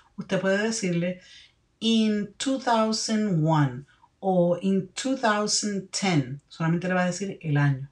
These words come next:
¿ok? Para preguntas como esta, es muy bueno saberse palabras en inglés como "since", que significa desde en español,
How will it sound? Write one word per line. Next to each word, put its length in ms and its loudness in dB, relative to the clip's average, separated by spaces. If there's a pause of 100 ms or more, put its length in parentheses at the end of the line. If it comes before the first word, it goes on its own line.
¿ok? 140 -14 (1080)
Para 240 4
preguntas 400 2
como 240 0
esta, 300 0
es 60 2
muy 160 2
bueno 200 2
saberse 380 0
palabras 340 0
en 100 2
inglés 420 0
como 400 0
"since", 1080 0 (380)
que 100 -4
significa 560 0
desde 720 -4
en 120 2
español, 600 -4